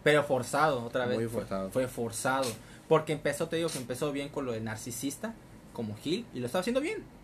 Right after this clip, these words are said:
Speaker 1: O sea, no tenía muchos movimientos, bueno. Pero le iba, pero cuando lo pasaste forzado a face, a babyface,
Speaker 2: Sí.
Speaker 1: decías, "Ay,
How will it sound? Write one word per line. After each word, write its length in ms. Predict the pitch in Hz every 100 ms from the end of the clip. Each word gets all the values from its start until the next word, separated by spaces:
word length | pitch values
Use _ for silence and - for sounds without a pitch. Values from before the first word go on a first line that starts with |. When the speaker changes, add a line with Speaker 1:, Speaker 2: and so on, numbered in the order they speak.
| -
Speaker 1:
O 40 | -
sea, 100 | 147
no 160 | 160
tenía 220 | 185 208
muchos 280 | 185 170 175
movimientos, 460 | 165 156 170 190 117
bueno. 300 | 123 175 120 - - - - - - - - - -
Pero 120 | 139
le 80 | 143
iba, 200 | 147 185 180 - -
pero 260 | 120 117 113
cuando 280 | - 113 110
lo 120 | 110
pasaste 440 | 110 110 110 143 135
forzado 460 | - 101 - 101
a 40 | 101
face, 520 | - - 151 226 - - - - -
a 60 | 110
babyface, 460 | 123 117 110 196 - - - - - -
Speaker 2:
Sí. 60 | - - - - - - - - -
Speaker 1:
decías, 320 | - 113 104 -
"Ay, 680 | 107 104 104 104 101 95